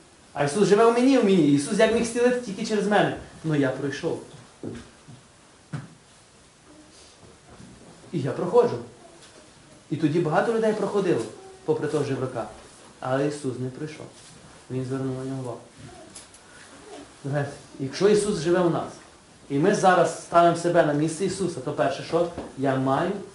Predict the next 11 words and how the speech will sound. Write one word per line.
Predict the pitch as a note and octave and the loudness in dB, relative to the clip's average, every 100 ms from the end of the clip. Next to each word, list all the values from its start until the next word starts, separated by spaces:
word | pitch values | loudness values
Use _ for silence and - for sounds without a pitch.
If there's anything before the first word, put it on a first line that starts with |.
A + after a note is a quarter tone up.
| - | -8
замічати | C#3+ C#3 C3+ C3+ B2+ C#3 D#3+ - - F#3 - - - - | -4 -2 -4 -4 -4 -6 -10 -14 -20 -20 -20 -20 -20 -10
потреби | C#3+ C#3 C3 B2 C3 | -8 -4 -4 -4 -6
інших. | D#3 D#3 - - - - - - - - - - _ - - - - - - | -6 -8 -12 -20 -20 -20 -20 -20 -20 -20 -20 -20 _ -20 -20 -20 -20 -20 -12
Потреби. | - C3 F3+ D#3 - | -8 -4 0 0 -2
Якщо | B2 G#3 A3 | -2 4 4
людина, | G#3 A3 G3+ | 4 4 4
з-, | F3+ D#3 D#3 - | 2 -2 -10 -10
сусід | E3+ G3+ F#3+ | -10 -8 -4
помирає | F3 E3+ F3 | 0 2 2
з | D#3 | 2
голоду, | F#3+ D#3+ - | 0 0 -2